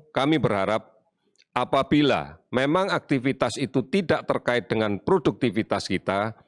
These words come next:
sebaiknya ditunda. Karena kita tidak pernah tahu bahwa di lingkungan di luar rumah, kemungkinan ada kasus positif yang berada di tengah-tengah kita.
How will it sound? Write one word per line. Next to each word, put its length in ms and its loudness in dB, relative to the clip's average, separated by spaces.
sebaiknya 640 2
ditunda. 640 -2
Karena 240 4
kita 400 2
tidak 320 0
pernah 240 0
tahu 640 2
bahwa 320 4
di 160 2
lingkungan 560 4
di 80 4
luar 320 4
rumah, 480 -2
kemungkinan 880 2
ada 640 0
kasus 880 0
positif 640 0
yang 320 2
berada 320 2
di 80 0
tengah-tengah 560 0
kita. 320 -8